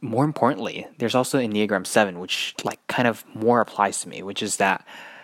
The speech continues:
you know, that I, Enneagram seven's like a, you know, it, it says this, the brilliant, quick-minded, agile mind, but scatterbrained and everywhere, and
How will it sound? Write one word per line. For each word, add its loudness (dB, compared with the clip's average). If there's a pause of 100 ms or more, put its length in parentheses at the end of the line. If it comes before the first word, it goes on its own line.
(240)
you -4
know, 0
that 0
I, -2 (500)
Enneagram 0
seven's -2
like -4
a, -4 (260)
you -4
know, -6
it, -12
it -6
says 8
this, -6
the -6
brilliant, 2
quick-minded, 0
agile 0
mind, -4
but 0 (320)
scatterbrained 4
and -6
everywhere, -2
and -4